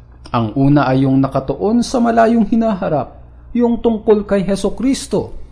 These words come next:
Ang ikalawa ay yung may kinalaman sa kanilang kasalukuyang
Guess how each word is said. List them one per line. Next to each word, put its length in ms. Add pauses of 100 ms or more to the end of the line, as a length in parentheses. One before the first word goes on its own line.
(580)
Ang 160
ikalawa 640
ay 220
yung 160
may 160
kinalaman 640
sa 160
kanilang 480
kasalukuyang 960